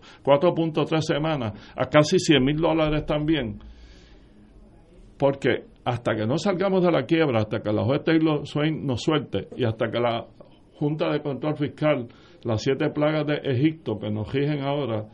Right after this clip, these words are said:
que son la dictadura institucionalizada, se vaya de este país, aquí no hay justificación moral, ni económica, ni política, ni administrativa,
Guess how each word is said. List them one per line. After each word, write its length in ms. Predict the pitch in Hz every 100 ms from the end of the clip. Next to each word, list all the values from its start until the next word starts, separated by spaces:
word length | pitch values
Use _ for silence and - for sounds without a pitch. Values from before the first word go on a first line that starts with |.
| -
que 120 | - 127
son 320 | 131 151 151 120
la 260 | 123 127
dictadura 560 | 117 117 120 113 139 156
institucionalizada, 1080 | 151 139 135 123 139 135 131 139 139 107 - -
se 240 | - - 123
vaya 320 | 135 165 165
de 80 | 165
este 180 | 156 151
país, 420 | 160 165 160 - - - -
aquí 280 | 117 160
no 120 | 185 196
hay 80 |
justificación 800 | 180 190 160 151 147 131 180 180
moral, 440 | 170 143 131 190 196
ni 100 | 151
económica, 520 | 127 113 151 202 185
ni 140 | 151
política, 600 | 117 110 117 185 220 180
ni 100 | 147
administrativa, 840 | 127 120 123 104 127 - 190 113